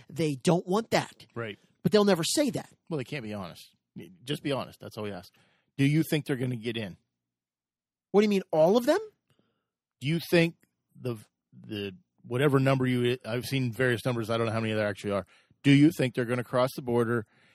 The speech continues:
Speaker 2: and disappear into the interior while they wait for their court date?
Speaker 1: Well, I, I think there's going to be,
Speaker 2: Say
Speaker 1: uh,
Speaker 2: eight thousand people. Do you think eight thousand people
Speaker 1: No,
Speaker 2: are
Speaker 1: I don't
Speaker 2: coming
Speaker 1: think they're all
Speaker 2: across?
Speaker 1: gonna get in. Um, and I think one of the things that Trump reiterating the fact that he's not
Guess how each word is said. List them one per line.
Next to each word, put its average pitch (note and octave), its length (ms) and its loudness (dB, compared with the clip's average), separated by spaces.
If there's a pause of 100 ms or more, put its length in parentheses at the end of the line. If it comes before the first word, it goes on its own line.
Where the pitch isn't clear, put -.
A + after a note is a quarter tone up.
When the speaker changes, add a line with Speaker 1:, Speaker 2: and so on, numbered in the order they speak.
(220)
Speaker 2:
and A2 380 -4 (180)
disappear A#2+ 460 -4
into A2+ 180 -4
the A2+ 120 -4
interior G2+ 640 -4 (640)
while A#2 180 -2
they A2 100 -2
wait A2+ 360 -6
for A2+ 120 -6
their G2+ 280 -4 (480)
court B2+ 300 -4
date? F#2 220 -12 (120)
Speaker 1:
Well, B3+ 280 2
I, G#3 180 2
I F#3 140 0
think G#3 260 -2
there's F3 220 -2
going F3+ 260 -2
to E3+ 80 -4
be, D#3 400 -4
Speaker 2:
Say C#3 180 2
Speaker 1:
uh, A#2+ 40 -2
Speaker 2:
eight D3+ 160 2
thousand D#3 320 2
people. G#2+ 200 -6
Do F#2+ 100 -12
you A2+ 60 -8
think B2+ 220 -8
eight C3 180 -8
thousand C#3 280 -6
people C3 180 -2
Speaker 1:
No, G#3+ 60 8
Speaker 2:
are A#3 40 8
Speaker 1:
I B3 40 6
don't C4 80 6
Speaker 2:
coming C4 80 2
Speaker 1:
think A3 40 -6
they're G#3 120 4
all G3 80 8
Speaker 2:
across? F#3 120 2
Speaker 1:
gonna E3+ 80 -2
get D3+ 160 -4
in. C#3+ 200 -8 (380)
Um, C3+ 500 -2
and E3+ 80 0
I F3 60 2
think E3+ 120 0
one F3+ 180 0
of F3+ 80 -2
the E3 80 -2
things E3 420 -2
that D#3 200 -4 (800)
Trump E3+ 500 2 (760)
reiterating E3+ 560 2
the D3 60 -6
fact D3 340 0
that D3 80 -6
he's C#3+ 140 -6
not G3 320 2